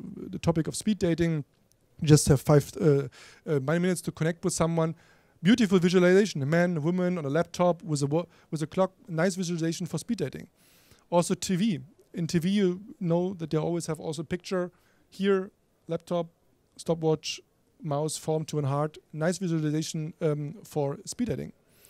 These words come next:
But also when you produce pictures and you maybe in different markets, like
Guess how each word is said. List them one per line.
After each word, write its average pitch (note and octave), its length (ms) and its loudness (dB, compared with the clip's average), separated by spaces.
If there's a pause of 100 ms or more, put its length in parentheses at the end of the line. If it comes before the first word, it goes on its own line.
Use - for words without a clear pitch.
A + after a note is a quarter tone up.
(520)
But F#3 120 2
also A#3+ 280 4
when G3 200 4
you F3+ 340 4
produce F#3 360 0
pictures E3+ 500 -2
and D#3+ 100 -8
you D3+ 60 -4
maybe E3+ 240 0
in D#3 60 -2
different E3 280 -2
markets, E3+ 420 -2
like B2+ 220 -2